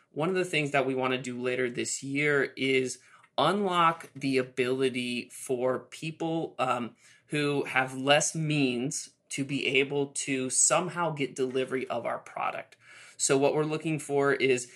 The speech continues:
you know, how can we partner with food banks that are servicing food deserts?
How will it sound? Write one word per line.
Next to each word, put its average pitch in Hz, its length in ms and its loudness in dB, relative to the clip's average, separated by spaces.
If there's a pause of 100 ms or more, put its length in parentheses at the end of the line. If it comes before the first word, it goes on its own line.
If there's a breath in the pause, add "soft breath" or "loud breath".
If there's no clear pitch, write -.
(140 soft breath)
you 143 80 -4
know, 127 80 0
how 143 240 4
can 160 160 -6
we 151 80 -2
partner 143 360 0
with 131 260 0
food 135 280 -6
banks 127 360 2
that 127 140 0
are 123 60 0
servicing 120 520 -4
food 120 260 -6
deserts? 107 600 -2